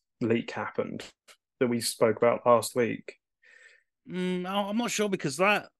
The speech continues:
Speaker 2: that, um, that, that Series X, that, that cylindrical one, that
Speaker 1: Mm.
Speaker 2: wasn't due for announcement for at least another year.
Speaker 1: Oh, really? Oh, right.
Speaker 2: Yeah. So I think,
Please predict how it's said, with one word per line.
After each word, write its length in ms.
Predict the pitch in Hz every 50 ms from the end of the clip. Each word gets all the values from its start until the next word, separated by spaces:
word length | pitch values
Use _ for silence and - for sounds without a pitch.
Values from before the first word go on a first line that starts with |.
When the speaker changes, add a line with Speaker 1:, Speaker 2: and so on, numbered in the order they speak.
| _ - 143
Speaker 2:
that, 240 | 160 180 190 175 - 156
um, 540 | 151 147 139 131 127 120 113 110 107 98 - _ _ _ _ -
that, 220 | 135 131 - - - - - _ -
that 260 | 139 131 - - -
Series 340 | - - 165 139 127 113 113
X, 280 | 143 127 95 85 -
that, 140 | - 107 95 - 107
that 180 | 117 107 -
cylindrical 580 | - - - 123 113 123 127 123 120 - - 98
one, 180 | 78 57 50 - _ _ _ _ _ _ _ _ _ _ _ _ _ _ _ _
that 60 | - 135
Speaker 1:
Mm. 140 | 127 120 117
Speaker 2:
wasn't 360 | 156 139 156 160 135 123 117
due 220 | - 135 143 143
for 140 | 120 - 110
announcement 320 | 104 110 123 113 110 101 92
for 100 | 98 98
at 60 | 104
least 140 | 117 101 -
another 140 | 113 101 95
year. 320 | 95 98 110 110 98 - - - _ _ _ _ _ _ _ _ _ _ _ _ _ _ _ _ _ -
Speaker 1:
Oh, 100 | 143 143
really? 420 | 127 139 156 139 117 107 104 104 _ _ _ -
Oh, 80 | 123
right. 220 | 131 139 120 123 123
Speaker 2:
Yeah. 260 | 120 120 113 107 98 - _ _ _ _ _ _ _ _ _ _ _ _ _ _ _
So 440 | - - - 127 120 117 117 117 113 110
I 40 | 107
think, 600 | - - 175 151 131 120 - - - - -